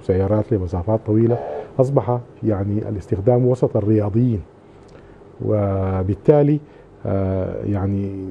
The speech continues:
آه، ال-، ال-، ال-، ال-، الأشياء أو ال-، ال-، ال-، المقترحات بتاعت الحلول والأشياء دي،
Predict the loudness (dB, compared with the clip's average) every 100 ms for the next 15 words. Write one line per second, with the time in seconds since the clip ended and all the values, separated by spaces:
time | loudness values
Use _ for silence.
0 | -12 -12 -12 -12 -12 -14 -14 -14 -14 -8
1 | -6 -6 -6 -6 -6 -6 -6 -6 -6 -6
2 | -6 -10 -14 -20 -20 -20 -10 -4 -2 2
3 | 4 4 4 0 4 4 4 0 -4 -4
4 | -4 -2 -2 -2 -2 -2 -4 -2 2 2
5 | 4 2 2 0 -2 -2 0 2 4 4
6 | 2 -2 -16 -20 -12 -2 0 0 0 -2
7 | 2 2 2